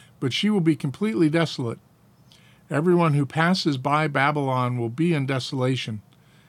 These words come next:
and will hiss because of all her wounds. Arrange your battle lines against Babylon on every side, all you who bend the bow. Shoot at her. Do not be sparing with your arrows, for she has sinned against Yahweh.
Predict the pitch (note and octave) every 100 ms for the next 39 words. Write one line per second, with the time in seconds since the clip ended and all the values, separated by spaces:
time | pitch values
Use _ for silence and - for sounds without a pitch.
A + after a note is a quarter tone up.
0 | _ E3 C#3 C#3 A2+ G#3+ G#3 - - B2
1 | C#3+ B2+ C3 D3+ C3 C3 B2+ C3 A#2+ A2
2 | A#2 - _ _ _ _ _ _ - _
3 | _ _ B2 B2+ D#3+ E3 D3 C3+ D3 D3+
4 | C#3 C3+ C3 B2+ B2 B2+ - - C3 C#3+
5 | B2+ B2 B2 B2 B2+ C#3 B2 - C#3 B2+
6 | A2+ G#2+ _ _ _ _ _ - D#3 D3
7 | D3+ C#3 C3 C3+ C#3 B2+ B2 C3 A#2+ A2+
8 | - _ _ _ - - A#3 B3 F3+ B2+
9 | A2+ G#2+ - _ D3+ D3 D#3+ F3 C3 -
10 | E3+ D#3 D3 C3 G#2+ C3+ B2 C#3 C3 A2+
11 | A2 - - _ D#3 - B3 F3+ - G#3+
12 | E3+ C3 A#2+ - D3 D3+ C#3 A#2